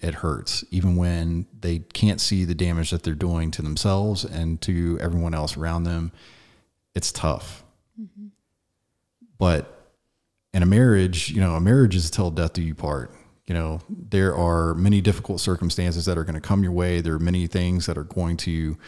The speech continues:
Speaker 1: try to tear you apart and pull you apart. Don't let one of those things be your pride, your ego, whatever it is. If, if you're having a tough time processing something, if you're, if you're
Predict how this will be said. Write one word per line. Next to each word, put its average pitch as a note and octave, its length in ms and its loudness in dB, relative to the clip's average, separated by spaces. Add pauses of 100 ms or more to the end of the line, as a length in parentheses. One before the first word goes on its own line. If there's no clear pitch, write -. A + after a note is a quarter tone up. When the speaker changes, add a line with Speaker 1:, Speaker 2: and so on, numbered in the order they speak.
(400)
Speaker 1:
try F2 160 2
to D2+ 80 0
tear G2+ 260 4
you F2 220 2
apart G2 400 0
and D#2+ 100 -2
pull G2+ 220 0
you E2 140 0
apart. E2 440 -2 (420)
Don't G#2 280 4
let A2 240 2
one G2+ 180 4
of F#2 60 2
those F2 200 0
things F2 440 -2
be F2 640 0 (1080)
your F2+ 140 0
pride, E2+ 640 0
your E2 180 -4
ego, F2 720 0 (500)
whatever F#2 520 2
it E2+ 80 0
is. D#2+ 440 -2 (840)
If, - 320 0
if F2 160 -2
you're F2 100 4
having G#2+ 240 4
a A2 80 6
tough G#2+ 200 0
time F2+ 340 0
processing F2+ 580 0
something, E2 480 -4
if - 280 -8
you're, E2+ 440 2
if - 240 -8
you're D#2+ 140 -2